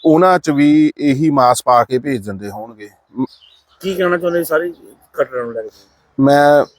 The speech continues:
Speaker 1: ਆਪਣੀਆਂ ਸਰਕਾਰਾਂ ਨੂੰ ਇੱਕੋ ਅਪੀਲ ਕਰਦਾ ਜੀ ਕਿ ਆਪਾਂ ਗਊ ਟੈਕਸ ਤਾਂ ਲੈਂਦੇ ਆ, ਮਗਰ ਗਊ ਰਕਸ਼ਾ ਨਹੀਂ ਕਰਦੇ।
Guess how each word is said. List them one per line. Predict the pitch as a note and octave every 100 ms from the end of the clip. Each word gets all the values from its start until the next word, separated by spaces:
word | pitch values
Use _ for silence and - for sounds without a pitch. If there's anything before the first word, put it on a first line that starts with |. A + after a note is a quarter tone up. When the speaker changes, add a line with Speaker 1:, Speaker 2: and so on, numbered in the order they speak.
| -
Speaker 1:
ਆਪਣੀਆਂ | C#3 C#3+ D3
ਸਰਕਾਰਾਂ | C#3 A#2 C3 C3+
ਨੂੰ | C#3+ C#3
ਇੱਕੋ | - D#3 C3+
ਅਪੀਲ | C#3 B2+
ਕਰਦਾ | A#2 G#2+ A#2
ਜੀ | A#2 A#2+ G#2+ _ _ _ _ _ _ _ _ _ _ _
ਕਿ | D3 C#3+ C#3+
ਆਪਾਂ | C3+ C#3 C#3
ਗਊ | C3 C#3 C3+
ਟੈਕਸ | C3 - -
ਤਾਂ | C#3
ਲੈਂਦੇ | B2 A#2 C3
ਆ, | C3
ਮਗਰ | B2+ B2+
ਗਊ | A#2+ B2
ਰਕਸ਼ਾ | A#2 - A2+
ਨਹੀਂ | A2 A2
ਕਰਦੇ। | F#2+ E2+